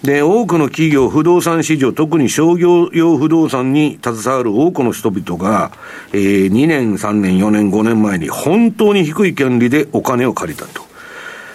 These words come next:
しかし、金利が高ければ高いほど、そのローンが満期になった時、ローンを組み替えるだけの、ための資金調達できないと、なんか借り換えができないってことを言っとんですよ。まあ、だから、ゼロ金利に踊ってね、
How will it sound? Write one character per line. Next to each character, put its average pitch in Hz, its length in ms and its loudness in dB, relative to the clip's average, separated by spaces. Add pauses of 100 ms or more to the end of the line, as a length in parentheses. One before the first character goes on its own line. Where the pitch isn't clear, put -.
(120)
し - 140 -8
か 208 220 0
し、 143 320 0
金 170 340 0
利 202 140 4
が 196 100 2
高 196 260 0
け 170 120 0
れ 165 80 0
ば 156 100 2
高 147 240 -2
い 143 80 4
ほ 113 140 0
ど、 104 100 2
そ 143 160 -2
の 170 160 4
ロ 175 120 2
ー 165 40 2
ン 147 60 2
が 110 80 0
満 123 340 0
期 156 140 0
に 147 80 4
な 143 100 2
っ - 20 -2
た 123 140 -2
時、 156 260 -6
ロ 151 120 0
ー - 20 2
ン 165 200 4
を 113 40 -2
組 156 260 0
み 156 40 -4
替 160 120 0
え 156 60 2
る 123 60 -6
だ 98 140 -4
け 95 120 -2
の、 82 240 -4 (380)
た 127 160 -4
め 117 100 0
の 107 160 -2
資 - 140 -4
金 170 200 0
調 160 180 0
達 92 220 -4
で 107 120 0
き 127 80 0
な 123 80 -2
い - 60 -8
と、 170 140 -10
な 135 120 -8
ん - 20 -12
か - 100 -6
借 170 160 -2
り 196 60 0
換 214 60 2
え 214 40 0
が 208 100 0
で 180 120 0
き 202 80 -2
な 220 100 0
い 160 40 0
っ - 20 -2
て 104 80 -6
こ 98 100 -4
と 90 100 -4
を - 20 -4
言 85 80 -10
っ 95 40 -14
と 180 180 -2
ん 123 100 0
で 82 80 -6
す - 120 -10
よ。 - 80 -12 (840)
ま 107 200 -2
あ、 98 60 -4
だ 95 100 -2
か 98 80 0
ら、 95 360 0
ゼ 95 160 0
ロ 151 140 0
金 180 260 0
利 156 120 2
に 117 80 0
踊 104 280 0
っ 135 40 -14
て 147 120 -2
ね、 147 300 -2